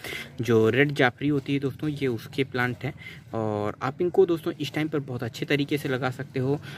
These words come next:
अगला है दोस्तों आपका hibiscus। hibiscus देखिए दोस्तों, एक ये छोटा सा देखिए glass है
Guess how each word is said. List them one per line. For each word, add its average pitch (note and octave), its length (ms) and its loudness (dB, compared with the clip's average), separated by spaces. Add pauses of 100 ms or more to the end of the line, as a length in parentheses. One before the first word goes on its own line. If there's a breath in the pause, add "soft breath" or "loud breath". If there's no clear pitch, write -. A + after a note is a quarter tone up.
(100)
अगला G3 280 8
है G3 100 4
दोस्तों F3+ 400 0
आपका D#3+ 380 -2
hibiscus। B2+ 720 0 (240 loud breath)
hibiscus E3+ 460 4
देखिए E3 260 2
दोस्तों, E3+ 300 0
एक D3 320 0
ये D3+ 80 0
छोटा C#3 340 -4
सा C3+ 160 -4
देखिए C3 320 -2
glass A#2 480 -4
है C3+ 120 -8